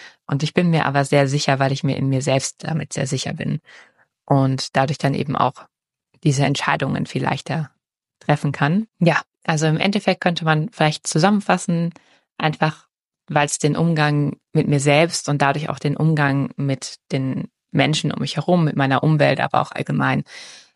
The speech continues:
einfach für mich verändert hat und, ähm, positiv verändert hat, würde ich sagen. <laughs> Und genau, das ist einfach das, was ich eben auch gerne weitergebe und was ich auch weitergeben möchte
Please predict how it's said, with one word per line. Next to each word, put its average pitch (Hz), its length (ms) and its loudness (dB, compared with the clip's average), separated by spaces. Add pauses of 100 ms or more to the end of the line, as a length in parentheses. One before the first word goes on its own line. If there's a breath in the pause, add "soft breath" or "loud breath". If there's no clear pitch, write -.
(120)
einfach 139 500 -2 (100)
für - 140 -2
mich 143 200 2
verändert 135 460 0
hat 151 200 -4 (580 soft breath)
und, 139 480 4
ähm, 135 420 2 (180)
positiv 143 520 0
verändert 135 560 -2
hat, 135 140 -4
würde 139 160 -2
ich - 80 -4
sagen. 151 420 4
<laughs> 135 400 -6 (800 loud breath)
Und 143 360 2
genau, 151 260 0 (100)
das - 260 -4
ist - 280 -8
einfach 139 540 -2
das, 135 200 2
was 147 160 2
ich - 160 -2
eben 147 200 0
auch 143 140 -14
gerne 139 280 2
weitergebe 147 800 0
und - 80 -4
was 139 160 -6
ich - 140 -6
auch - 100 -8
weitergeben 139 440 0
möchte 143 440 0